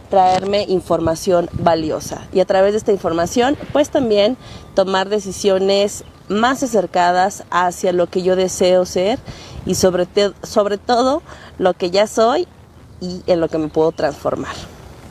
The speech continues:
Este tema de hoy, queridos amigos, aquí en Cómo Suena Tu Banda Sonora, pues me gustaría invitarlos para que no solo veas tus cuentas bancarias o el tema tangible de cuánto tengo,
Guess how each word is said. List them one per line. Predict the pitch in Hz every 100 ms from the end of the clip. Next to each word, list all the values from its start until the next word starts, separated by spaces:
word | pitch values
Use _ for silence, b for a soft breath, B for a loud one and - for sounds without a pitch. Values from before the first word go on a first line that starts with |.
| - - - - - - -
Este | 196 190 214
tema | 196 185 185 175
de | 143 165 175
hoy, | 208 233
queridos | - 214 202 208
amigos, | 220 208 208 208 -
aquí | 180 -
en | 196
Cómo | 190 214 214
Suena | 214 208 202
Tu | 190 190
Banda | 190 190
Sonora, | 208 190 202 220 247 B B B B B -
pues | 269
me | 269
gustaría | 269 247 262 247 247 254
invitarlos | 247 233 214 196 202 202
para | - 196 196
que | 214
no | 233
solo | 233 233 214
veas | 208 214
tus | 208
cuentas | 208 185 190
bancarias | 170 160 196 185 180 175 170 170 - B B -
o | 185 180 175 175 175 -
el | 190
tema | 208 208 208
tangible | - 170 170 - 208 208 190 180 170 170 180 -
de | - 165 165 160 160 160 156 151 -
cuánto | 190 190 196 180
tengo, | - 185 180 175 170 170